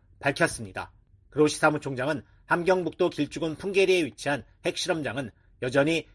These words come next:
핵실험을 지원할 준비가 돼 있다고 말했습니다. 이천이십이 년 삼월 초 풍계리 핵실험장 삼 번 갱도 인근에서는 지난 이천십팔 년 오월 부분적으로 철거된 갱도를 다시 열기 위한 공사가 시작됐고 이천이십이 년 오월까지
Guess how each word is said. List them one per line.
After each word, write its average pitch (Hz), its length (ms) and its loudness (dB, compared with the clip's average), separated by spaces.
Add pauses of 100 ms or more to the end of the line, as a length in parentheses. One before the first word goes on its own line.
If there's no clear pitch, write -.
핵실험을 170 500 2
지원할 151 400 0
준비가 127 340 -4
돼 127 120 -4
있다고 117 500 -8 (220)
말했습니다. 107 680 0 (340)
이천이십이 165 580 2
년 170 160 2
삼월 156 300 0
초 - 260 2 (160)
풍계리 185 380 4
핵실험장 160 540 -2
삼 160 200 -8
번 175 160 0
갱도 139 320 -2
인근에서는 123 600 -4 (200)
지난 165 260 2
이천십팔 165 480 -2
년 165 160 2
오월 139 320 4 (220)
부분적으로 170 500 0
철거된 165 480 0
갱도를 139 540 0 (180)
다시 156 300 4
열기 156 320 4
위한 160 200 2
공사가 135 500 -2
시작됐고 - 640 -8 (300)
이천이십이 165 560 0
년 175 180 2
오월까지 135 680 0